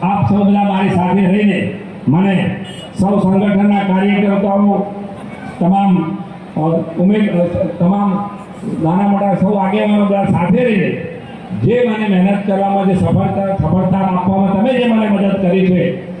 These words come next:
અહીંયા ઘણા કાર્યકર્તાઓ સામે મને દેખાય છે, મહિલા મંડળના કોઈ બહેનો પણ દેખાય છે, સતત કાર્યક્રમ, પ્ર-, પ્રવાસના કાર્યક્રમમાં જોડાયેલા રહેતા હતા અને ગરમી જોયા વગર પણ મારી સાથે રહ્યા છે.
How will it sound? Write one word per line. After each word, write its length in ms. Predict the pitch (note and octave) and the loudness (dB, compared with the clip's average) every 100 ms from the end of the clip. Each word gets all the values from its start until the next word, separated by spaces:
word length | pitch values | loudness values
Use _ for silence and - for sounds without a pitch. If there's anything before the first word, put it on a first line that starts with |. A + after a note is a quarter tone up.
| - D#3+ | -6 0
અહીંયા 340 | F3+ F3+ D#3 - - - - | 2 2 0 -4 -8 -12 -6
ઘણા 280 | C#3 G#3 A3 G3 | -2 0 0 0
કાર્યકર્તાઓ 580 | G3+ G3+ G3 F#3 F#3+ | 0 0 0 0 0
સામે 240 | F3 F3 G3+ | 2 2 2
મને 220 | G3 G3 | 2 2
દેખાય 360 | F#3 E3+ F#3 F3+ | 2 2 2 2
છે, 360 | G3 F3 - - - | 2 0 -2 -6 -6
મહિલા 340 | C3+ E3 F#3 G3 | -2 2 2 2
મંડળના 420 | G3 G3 G3 F#3+ | 0 0 0 0
કોઈ 160 | F#3+ F#3 | 2 2
બહેનો 300 | E3+ E3+ G3+ | 2 2 2
પણ 280 | - G3 | 2 2
દેખાય 260 | F3+ E3+ F#3 | 2 2 2
છે, 120 | F#3 | 2
સતત 200 | E3+ F3+ | 2 0
કાર્યક્રમ, 680 | C4 B3 G#3+ G3+ G3 G3 G3 F#3 F3+ | 0 0 0 0 0 -2 -2 0 2
પ્ર-, 200 | F3+ F3+ | 2 2
પ્રવાસના 440 | G3 G3+ G3 F#3+ | 2 2 0 0
કાર્યક્રમમાં 600 | F#3 F#3+ F#3+ G3 G3 E3 | 2 2 2 0 0 0
જોડાયેલા 380 | E3+ F#3 G3 G3 | 2 2 2 0
રહેતા 280 | F3 E3 F#3+ | 0 0 0
હતા 400 | F#3+ F3+ D3 - - - | 0 0 0 -4 -10 -6
અને 160 | E3+ F#3 | 0 2
ગરમી 460 | E3+ E3 G3 B3 G#3 | 2 0 2 2 2
જોયા 280 | G#3 G3+ | 2 2
વગર 220 | G3+ G#3 G3+ | 2 0 0
પણ 160 | G3 G3 | 0 0
મારી 280 | F#3 G3 F#3+ | 0 0 0
સાથે 260 | E3+ F#3 | 0 0
રહ્યા 280 | F3 E3 F3+ | 0 0 0
છે. 200 | E3 D#3 | 2 0